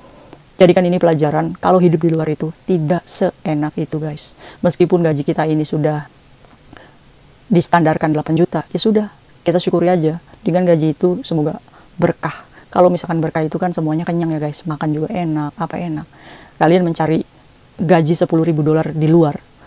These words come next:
tapi kalian harus nanggung makan sendiri, harus nanggung kos sendiri.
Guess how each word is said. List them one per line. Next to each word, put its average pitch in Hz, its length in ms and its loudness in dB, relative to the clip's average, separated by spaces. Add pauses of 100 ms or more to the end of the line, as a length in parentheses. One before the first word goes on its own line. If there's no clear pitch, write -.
(240)
tapi 165 160 -2
kalian 160 240 0
harus 160 240 -4
nanggung 156 240 0
makan 151 240 -4
sendiri, 160 400 0
harus 160 400 -6
nanggung 151 320 0
kos 160 240 -6
sendiri. 156 400 0